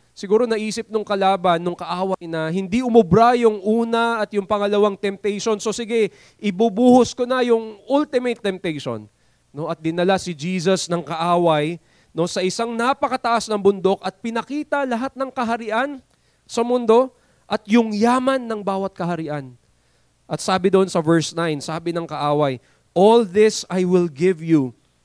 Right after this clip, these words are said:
if you will bow down and worship me." Lahat itong bagay na ito ibibigay ko sa'yo, basta sambahin mo ako at lumuhod ka sa akin. Grabe, no?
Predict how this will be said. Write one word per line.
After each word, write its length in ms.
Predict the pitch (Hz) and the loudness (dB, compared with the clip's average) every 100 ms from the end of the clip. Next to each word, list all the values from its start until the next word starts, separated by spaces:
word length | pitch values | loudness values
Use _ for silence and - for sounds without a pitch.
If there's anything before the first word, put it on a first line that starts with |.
| - | -8
if 160 | 175 175 | -8 -4
you 160 | 196 | -2
will 220 | 180 175 143 | 2 0 0
bow 340 | 127 175 190 | -2 0 -2
down 480 | 156 160 156 156 139 | -2 -2 -2 -6 -8
and 180 | 151 139 | -10 -8
worship 460 | 131 139 127 135 - | -6 -6 -8 -12 -10
me." 260 | 131 120 113 _ _ _ _ _ _ | -10 -10 -14 _ _ _ _ _ _
Lahat 320 | - 165 226 233 | -4 0 0 0
itong 240 | 220 226 | -2 -2
bagay 400 | 202 202 202 208 | 0 0 2 0
na 100 | 208 | 0
ito 220 | 202 208 | 0 0
ibibigay 560 | 190 165 190 185 185 180 | -2 -4 -6 -2 0 0
ko 80 | 165 | -2
sa'yo, 480 | 180 165 131 123 127 _ _ _ | -4 -2 -2 -4 -12 _ _ _
basta 500 | - 135 - - 175 175 | -8 -6 -4 0 2 2
sambahin 480 | - 156 151 160 156 | -2 -4 -2 -2 -2
mo 160 | 143 | -4
ako 400 | 131 - 135 139 - _ _ _ | -6 -4 -4 -6 -12 _ _ _
at 160 | - - | -12 -10
lumuhod 480 | 139 156 151 147 131 | -2 0 2 0 0
ka 160 | - | -4
sa 240 | 120 120 113 | -6 -6 -6
akin. 320 | 107 104 92 _ _ _ _ _ - | -8 -10 -12 _ _ _ _ _ -8
Grabe, 480 | 131 131 123 131 | -4 -2 0 -2
no? 160 | 117 110 | -2 -10